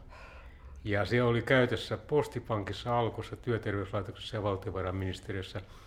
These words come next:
Mä soitin näihin kaikkiin paikkoihin ja V M:stä tärppäs.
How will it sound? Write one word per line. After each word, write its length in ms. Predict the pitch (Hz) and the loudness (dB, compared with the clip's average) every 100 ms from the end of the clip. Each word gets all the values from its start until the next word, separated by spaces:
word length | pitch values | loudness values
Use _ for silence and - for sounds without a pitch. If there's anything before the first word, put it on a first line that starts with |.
| - - - - | -18 -18 -18 -10
Mä 60 | 113 | 4
soitin 300 | 143 120 110 | 4 6 4
näihin 200 | 98 104 | 4 6
kaikkiin 420 | 127 117 - 98 | 6 6 0 -2
paikkoihin 580 | - 110 104 - 98 95 | 6 6 6 0 2 2
ja 160 | 95 107 - - - - | 2 -2 -10 -16 -12 6
V 200 | 120 107 | 8 8
M:stä 240 | 95 107 | 4 -2
tärppäs. 600 | - 104 95 - 98 - | 4 4 4 -4 -8 -8